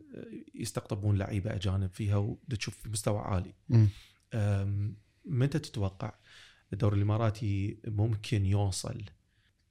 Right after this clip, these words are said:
Speaker 2: <clears throat> إذا بتكلم عن هذه المقارنة اللي أنت ذكرتها، بستثني هذا الموسم من الدوري الإماراتي.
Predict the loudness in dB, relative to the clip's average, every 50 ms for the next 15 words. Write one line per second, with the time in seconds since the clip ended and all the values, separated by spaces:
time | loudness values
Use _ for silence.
0 | -16 -16 -4 _ 2 4 8 8 8 8 8 4 4 2 6 8 8 10 10 8
1 | 6 6 6 6 8 8 6 6 6 6 6 6 6 6 8 6 6 8 8 8
2 | 8 10 10 8 8 8 6 4 4 4 4 6 4 4 4 4 2 4 2 2
3 | 2 2 2 2 2 0 -6 _ -20 _ _ _ _ _ _ _ _ _ _ _
4 | _ _ _ _ _ _ _ _ -20 -20 _ _ _ _ 2 2 2 4 4 2
5 | 4 6 8 8 8 8 6 6 4 4 4 4 4 2 2 2 0 2 2 2
6 | 0 0 0 -2 -2 -2 -4 -6 -6 -6 -6 -8 -10 -10 -12 -14